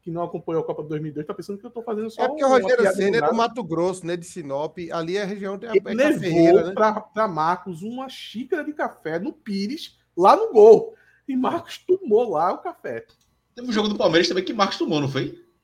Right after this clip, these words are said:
Speaker 1: Mas
Speaker 3: estavam
Speaker 1: Marcos
Speaker 3: frio
Speaker 1: não
Speaker 3: da
Speaker 1: tomou
Speaker 3: porra,
Speaker 1: um
Speaker 3: não,
Speaker 1: cafezinho, né?
Speaker 3: no Palestra
Speaker 1: Só que
Speaker 3: Itália,
Speaker 1: ele
Speaker 3: ele
Speaker 1: Acho
Speaker 2: Não,
Speaker 1: que
Speaker 2: o
Speaker 1: ele,
Speaker 2: cafezinho
Speaker 1: ele,
Speaker 2: é
Speaker 1: ele é
Speaker 2: muito bom.
Speaker 1: goiano, mas ele é perto de Minas, né?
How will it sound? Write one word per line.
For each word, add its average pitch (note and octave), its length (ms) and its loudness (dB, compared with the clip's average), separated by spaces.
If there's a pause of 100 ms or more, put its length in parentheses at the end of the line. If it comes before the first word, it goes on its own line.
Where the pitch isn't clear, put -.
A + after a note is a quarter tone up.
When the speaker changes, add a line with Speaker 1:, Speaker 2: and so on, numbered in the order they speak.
(200)
Speaker 1:
Mas G#3+ 160 -12
Speaker 3:
estavam C4+ 220 -4
Speaker 1:
Marcos C#3 160 -6
Speaker 3:
frio C3 140 2
Speaker 1:
não - 60 2
Speaker 3:
da C3+ 120 2
Speaker 1:
tomou B2+ 200 -2
Speaker 3:
porra, C#3+ 120 2
Speaker 1:
um - 80 4
Speaker 3:
não, - 100 -6
Speaker 1:
cafezinho, C3 260 -10
né? G3+ 80 -8 (580)
Speaker 3:
no A2+ 120 -10
Palestra B2 420 2
Speaker 1:
Só A2+ 40 -2
que A#2 60 -8
Speaker 3:
Itália, A2+ 300 -2
Speaker 1:
ele C#3+ 180 -4
Speaker 3:
ele F#2 220 -8 (220)
Speaker 1:
Acho - 160 -6
Speaker 2:
Não, D#3 160 -2
Speaker 1:
que F3 60 -6
Speaker 2:
o D#3+ 40 0
Speaker 1:
ele, G3+ 60 4
Speaker 2:
cafezinho E3 160 2
Speaker 1:
ele, E3 80 0
Speaker 2:
é - 60 0
Speaker 1:
ele G3+ 100 2
é - 40 2
Speaker 2:
muito F#3 80 -8
bom. B3 60 4
Speaker 1:
goiano, G#3+ 400 4
mas F#3 140 0
ele G#3 100 0
é G#3+ 40 -6
perto G3 320 -4
de G3 60 -12
Minas, D3 300 -8
né? D3+ 180 -12